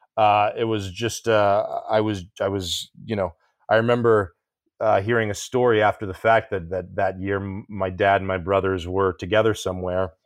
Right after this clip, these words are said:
And my dad asked one of my brothers, you know, "How's Cord doing?" And, and one of my brothers said, "How would we know? How do you expect us to know? You think that he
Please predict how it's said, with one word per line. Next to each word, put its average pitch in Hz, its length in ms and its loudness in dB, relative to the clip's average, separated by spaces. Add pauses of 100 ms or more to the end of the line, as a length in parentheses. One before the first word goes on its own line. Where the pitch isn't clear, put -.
(380)
And 104 120 -2
my 101 120 2
dad 104 280 4
asked 104 200 2
one 110 100 -2
of 104 60 -2
my 98 80 -2
brothers, 101 320 0
you 98 40 -6
know, 98 120 -2
"How's 113 320 2
Cord 160 340 2
doing?" 90 320 -6
And, 98 100 -10
and 98 160 -10
one 101 80 -6
of 101 80 -8
my 101 80 -6
brothers 98 360 -6
said, 101 100 -4
"How 107 320 2
would 113 160 0
we 110 220 -2
know? 78 320 -10
How 98 100 -2
do 110 80 -4
you 107 80 -6
expect - 400 -4
us 117 160 0
to - 160 -20
know? 85 80 -16
You 85 180 -16
think 101 180 -8
that 98 100 -6
he 98 260 -8